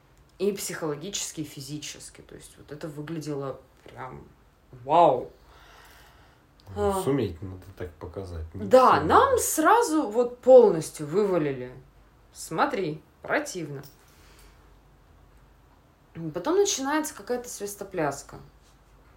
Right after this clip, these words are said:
Speaker 1: М, можешь попытаться рассказать хотя бы в очень общих чертах, потому
Speaker 2: Ну
Speaker 1: что это
Speaker 2: да,
Speaker 1: иначе будет очень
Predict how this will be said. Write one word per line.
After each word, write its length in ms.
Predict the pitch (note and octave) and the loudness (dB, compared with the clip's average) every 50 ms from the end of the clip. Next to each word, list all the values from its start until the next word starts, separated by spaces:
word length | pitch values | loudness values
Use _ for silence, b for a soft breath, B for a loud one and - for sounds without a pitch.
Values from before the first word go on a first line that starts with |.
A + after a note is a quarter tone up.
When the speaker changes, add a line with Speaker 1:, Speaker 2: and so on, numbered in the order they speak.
| - - - - - - | -20 -20 -20 -20 -20 -16
Speaker 1:
М, 340 | D3+ D#3 D#3 D3+ D3 D3 C#3+ C#3+ | -14 -12 -10 -10 -10 -10 -12 -10
можешь 540 | D3 D#3 F3 F3+ F3 E3+ - - - - - - - - - - - _ - - - - - - - - D3+ - | -8 -8 -8 -8 -8 -10 -12 -14 -16 -18 -20 -20 -20 -20 -20 -20 -20 _ -20 -20 -20 -20 -20 -20 -20 -20 -20 -20
попытаться 460 | D#3 D3+ - E3 F#3 F#3 F#3 - G#3+ | -18 -16 -10 -8 -8 -6 -6 -8 -8
рассказать 560 | G3+ G3 - - G3 F#3 F#3 G3 A#3+ C4+ - - | -10 -10 -10 -10 -8 -4 -2 -2 -2 -2 -4 -8
хотя 280 | - G3 F#3 - F3 E3+ | -10 -10 -6 -4 -4 -4
бы 140 | D#3+ D#3+ D#3 | -4 -4 -6
в 100 | D3+ D#3+ | -6 -6
очень 340 | E3 E3 E3 - - D#3 D3 | -6 -6 -6 -8 -10 -10 -10
общих 260 | C#3+ - - - - | -10 -12 -14 -16 -16
чертах, 360 | - - D#3 - - G3+ B2 B2+ | -16 -16 -16 -10 -6 -6 -4 -2
потому 240 | C#3 D#3 E3+ F#3 G3 | -2 -2 0 0 0
Speaker 2:
Ну 60 | F#3 | -2
Speaker 1:
что 180 | D3+ - - F#3 | -4 -4 -4 -4
это 160 | F3+ - A#2 | -4 -2 2
Speaker 2:
да, 80 | B2+ B2+ | 2 4
Speaker 1:
иначе 260 | A#2+ A2 G2 F#2 G2+ | 4 2 2 -2 -2
будет 220 | G2 G2+ G#2 G#2+ | -4 -4 -4 -4
очень 160 | A2 A2 - | -4 -4 -4